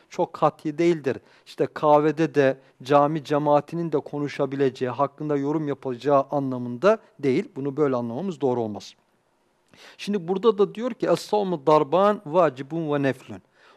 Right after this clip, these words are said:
Oruç ikiye ayrılır. Vacip olan oruç, nafile olan oruç. Ancak dediğimiz gibi buradaki vacibin içinde kat'i farzlar da girer, kat'i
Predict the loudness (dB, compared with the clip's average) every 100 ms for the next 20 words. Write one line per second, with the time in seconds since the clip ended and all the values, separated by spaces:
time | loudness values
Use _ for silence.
0 | _ -2 -2 -6 -14 0 6 8 6 2
1 | -8 -16 _ _ _ -4 0 0 -2 -4
2 | 0 0 0 -2 -2 -6 -16 _ -6 2
3 | 2 2 -2 -4 -2 -2 -2 -2 -4 -6
4 | -6 -18 -20 _ _ _ -8 0 0 2
5 | 0 0 -2 -4 -6 -8 -6 -8 -4 -4
6 | -4 -8 2 4 4 2 -8 -8 -8 -12
7 | -10 -6 -8 -8 -4 -4 -4 -8 -2 0
8 | 2 2 0 0 -4 0 2 0 _ _
9 | _ _ _ -20 _ -4 -2 -2 -6